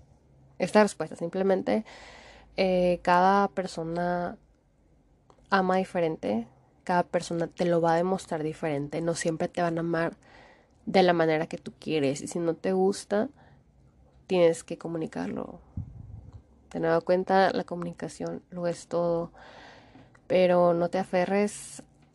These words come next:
a que si una persona no te ama como tú quieres, significa que no te quiera. Y aquí entra también mucho lo del lenguaje del amor, que me parece súper interesante ese tema, la neta, a mí se me hacía como pura paja, o sea,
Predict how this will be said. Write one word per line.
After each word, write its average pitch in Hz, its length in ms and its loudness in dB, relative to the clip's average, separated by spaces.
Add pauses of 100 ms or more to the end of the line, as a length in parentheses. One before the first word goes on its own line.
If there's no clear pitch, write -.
(100)
a 165 160 -4
que 165 460 -2
si 175 160 -4
una 165 120 -2
persona 165 440 -4
no 165 120 -2
te 165 140 -6
ama 160 200 -4
como 160 240 -8
tú - 180 -20
quieres, 202 320 2
significa 165 640 -4 (120)
que 156 260 -6
no 156 200 -6
te - 120 -10
quiera. 208 340 -4 (480)
Y 202 100 6
aquí 190 520 2
entra 190 240 -2
también 185 280 -2
mucho 175 320 -4
lo 185 140 0
del 170 600 -4
lenguaje 165 680 -4
del 196 120 4
amor, 170 360 -2 (320)
que - 120 0
me 190 80 4
parece 196 300 2
súper 262 300 -2
interesante 208 600 2
ese 214 100 -4
tema, 208 300 -2
la 233 160 -2
neta, 208 420 -2
a 214 80 -2
mí 170 120 -4
se 196 140 -4
me 202 100 0
hacía 165 220 -8
como 196 280 -2
pura 160 240 -8
paja, - 380 -10
o 143 40 -8
sea, 139 340 -8